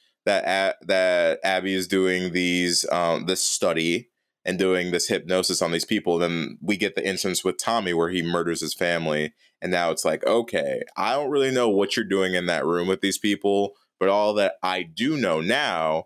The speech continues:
is that one of the people who was going to go see you just got hypnotized and then murdered their whole family." So, yeah,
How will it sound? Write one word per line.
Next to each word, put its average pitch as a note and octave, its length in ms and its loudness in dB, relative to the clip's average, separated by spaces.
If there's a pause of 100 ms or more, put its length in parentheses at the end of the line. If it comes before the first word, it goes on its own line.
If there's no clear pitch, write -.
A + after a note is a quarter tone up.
(240)
is F2 120 -2
that F2 160 2
one G#2+ 120 0
of A2+ 60 0
the A2 60 -4
people A2 300 2
who G#2 100 -2
was F#2+ 160 2
going F#2 220 2
to F2+ 80 0
go E2+ 160 2
see G2+ 300 0
you F#2 600 0 (340)
just F#2+ 440 0
got F2+ 260 0
hypnotized F2 880 0
and F2+ 200 0
then F2 280 0
murdered F2 360 0
their E2+ 160 2
whole E2+ 180 2
family." D2+ 520 -2
So, D#2 320 2
yeah, G#2+ 520 0